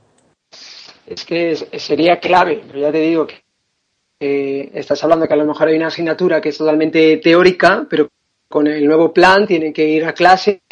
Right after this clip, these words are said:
por, ta-, eso antiguamente no pasaba, las teóricas no ibas, ibas a las prácticas puras, que eran muchísimos menos de las que son ahora, y entonces, bueno, pues te permitía compaginarlo mejor. Pero ya te digo, ahora mismo es que para que pueda fal-,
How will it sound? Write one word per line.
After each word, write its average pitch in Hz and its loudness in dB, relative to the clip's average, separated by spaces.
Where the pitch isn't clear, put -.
por, 151 -2
ta-, - -4
eso - -8
antiguamente 151 0
no 208 2
pasaba, 156 0
las - -16
teóricas 147 0
no 175 -4
ibas, 175 0
ibas 156 -8
a 143 -2
las 151 0
prácticas 165 2
puras, 214 4
que - 2
eran 175 2
muchísimos 165 -2
menos 185 4
de 151 2
las 147 0
que 156 0
son 160 -2
ahora, 202 4
y - -6
entonces, 160 2
bueno, 165 0
pues - -6
te - -8
permitía 151 0
compaginarlo 170 -4
mejor. 180 -4
Pero - -4
ya 160 2
te 151 2
digo, 180 4
ahora 156 0
mismo 165 0
es 185 -2
que 160 -2
para 156 0
que 147 0
pueda 156 4
fal-, 151 -2